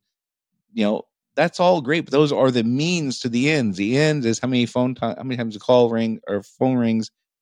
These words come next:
how many leads we get, how much money it brings in. Those are the measurements that count. And, and if we're talking about,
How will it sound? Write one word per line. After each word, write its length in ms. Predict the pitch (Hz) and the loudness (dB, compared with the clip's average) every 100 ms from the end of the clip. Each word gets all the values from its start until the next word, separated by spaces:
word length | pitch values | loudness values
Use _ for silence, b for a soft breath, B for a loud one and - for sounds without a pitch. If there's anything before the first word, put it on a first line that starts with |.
| _ _ | _ _
how 80 | - | -2
many 120 | 139 | 2
leads 260 | 131 127 113 | 4 4 2
we 100 | 113 | 0
get, 320 | 113 110 107 _ _ _ - | 0 0 -2 _ _ _ -8
how 60 | 117 | -2
much 220 | 127 - | -2 2
money 240 | 120 120 | 4 4
it 120 | 113 | 2
brings 280 | - 104 98 | -2 -6 -4
in. 240 | 98 98 92 _ _ _ _ | -6 -6 -10 _ _ _ _
Those 400 | 98 139 160 139 | 2 4 6 4
are 40 | 104 | 2
the 100 | 98 | 2
measurements 440 | 101 92 87 82 | 2 0 -4 -8
that 120 | 73 - | -10 -12
count. 260 | 85 78 85 | -10 -10 -8
And, 240 | 98 98 - | -6 -6 -6
and 160 | 104 | -6
if 160 | 101 - | -6 -8
we're 80 | 98 | -12
talking 540 | - 151 160 175 156 | -2 0 0 -2 -4
about, 380 | 123 120 120 | 2 4 4